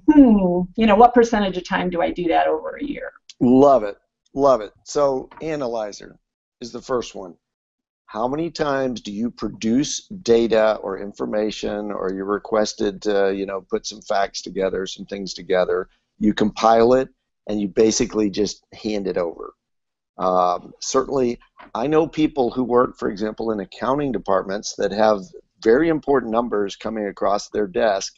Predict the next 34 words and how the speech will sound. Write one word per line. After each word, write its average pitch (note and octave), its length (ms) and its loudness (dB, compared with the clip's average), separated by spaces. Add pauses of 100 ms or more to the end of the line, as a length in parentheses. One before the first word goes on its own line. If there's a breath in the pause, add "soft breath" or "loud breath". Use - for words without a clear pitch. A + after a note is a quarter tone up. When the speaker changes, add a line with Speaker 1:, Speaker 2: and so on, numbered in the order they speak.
Speaker 2:
every F#2+ 160 -8
day, G2 500 -2 (580)
but A2 160 0
they B2 140 2
don't C3+ 360 2
really B2 440 4
ever A2+ 140 4
stop A2 320 2
to G#2 80 -8
think, B2 280 -6
"What G#2+ 160 -2
does G#2+ 120 -6
that G2+ 180 -2
number G2+ 280 -8
mean? F#2+ 440 -10
Why F#2+ 200 2
is G#2 180 0
that G#2 200 2
number G2 220 -2
Speaker 1:
Mm-hmm. F2 60 -6
Speaker 2:
big, G2+ 240 -2
this G2+ 240 -4
number F2+ 220 -8
small?" G2+ 540 -2 (640)
So A#2+ 420 4 (160)
people D#3+ 340 4
who E3+ 100 4
are B2 220 0
owners A#2 540 -6
don't A#2+ 340 -4
just - 520 -4
give G2+ 260 -4
data. F#2 440 -6 (180)
They - 200 -4